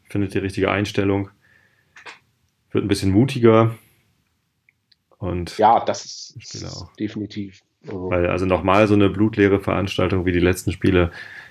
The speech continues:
Speaker 1: das will eigentlich keiner sehen. Da fragt man sich auch irgendwann so, meine Güte, da, da kann man sich dann auch wirklich über die, <laughs> über die letzten Wochenenden oder keine Ahnung, was im Stadion unterhalten, darf sich da auch keiner mehr drüber beschweren.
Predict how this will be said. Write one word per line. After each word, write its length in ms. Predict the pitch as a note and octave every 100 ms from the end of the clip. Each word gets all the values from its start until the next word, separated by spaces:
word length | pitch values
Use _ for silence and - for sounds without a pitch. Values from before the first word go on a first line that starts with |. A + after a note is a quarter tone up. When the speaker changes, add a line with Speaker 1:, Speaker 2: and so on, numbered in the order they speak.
| _
Speaker 1:
das 240 | - - -
will 120 | F2
eigentlich 260 | F2 E2 -
keiner 300 | E2+ E2+ E2
sehen. 220 | F2 E2
Da 80 | D#2+
fragt 220 | F#2+ E2
man 100 | F#2+
sich 180 | F2+ F2+
auch 120 | F2
irgendwann 300 | F2+ F2 E2+
so, 340 | F2 E2+ E2 - _ _ _ _ _ _ _
meine 340 | F2+ F2 F#2
Güte, 320 | F2+ F2 E2+ E2 -
da, 80 | F#2
da 160 | F2+
kann 160 | F#2+ A2+
man 80 | A2+
sich 100 | A2+
dann 140 | A#2
auch 200 | F#2 F2
wirklich 340 | F#2+ G#2 F#2 -
über 140 | F2+
die, 180 | F2+ F2 - -
<laughs> 160 | _
über 240 | G#3 A#2+ C3
die 100 | F#2+
letzten 340 | F2+ G2+ F2+
Wochenenden 560 | E2+ F#2+ G2 F#2+ F#2 F#2
oder 220 | F2 E2 - - - -
keine 240 | F#2 F2+
Ahnung, 260 | F2 F#2 E2+
was 120 | E2
im 80 | F2+
Stadion 360 | - F2+ E2+
unterhalten, 320 | E2+ E2+ E2+ E2+
darf 120 | F2+
sich 100 | -
da 60 | F2
auch 100 | -
keiner 200 | F2+ E2
mehr 100 | E2+
drüber 180 | E2 E2+
beschweren. 440 | F2+ - F2+